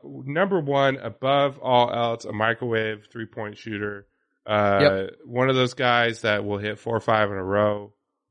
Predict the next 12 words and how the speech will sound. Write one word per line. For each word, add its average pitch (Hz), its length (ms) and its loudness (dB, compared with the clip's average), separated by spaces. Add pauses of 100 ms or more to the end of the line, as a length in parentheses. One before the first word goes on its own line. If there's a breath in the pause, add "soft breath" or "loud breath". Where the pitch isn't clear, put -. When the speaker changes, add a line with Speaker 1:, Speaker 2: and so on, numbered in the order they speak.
(260)
Speaker 1:
Um, 104 380 2
he's 117 260 -2
got 127 240 2
good 139 200 0
size. 131 440 0
He's 107 160 -14
six 127 280 -10
four. 120 600 -2 (760)
Um, 120 460 0
I, 131 320 -2
you 123 160 -4
know 117 380 0